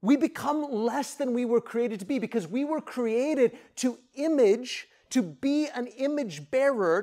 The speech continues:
to reflect the image of the God we worship. And so when we worship a created thing, we are reflecting something less than we were supposed to reflect. We are becoming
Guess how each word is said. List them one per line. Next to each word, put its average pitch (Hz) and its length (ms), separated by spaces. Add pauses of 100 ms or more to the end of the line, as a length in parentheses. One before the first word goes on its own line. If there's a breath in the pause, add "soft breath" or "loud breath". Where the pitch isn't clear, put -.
to 240 160
reflect 254 680
the 233 220 (100)
image 277 400 (100)
of 202 360
the 226 80
God 220 460
we 226 200
worship. 226 480 (480 soft breath)
And 233 120
so - 120
when 240 260
we 277 180
worship 262 600
a 233 80
created 233 580
thing, 247 500 (200 loud breath)
we 240 180
are 247 120
reflecting 240 1120 (320 soft breath)
something 226 720 (200)
less 240 540
than 208 180
we 220 120
were 220 100
supposed 220 440
to 233 60
reflect. 220 560 (320 soft breath)
We 240 140
are 247 60
becoming 247 800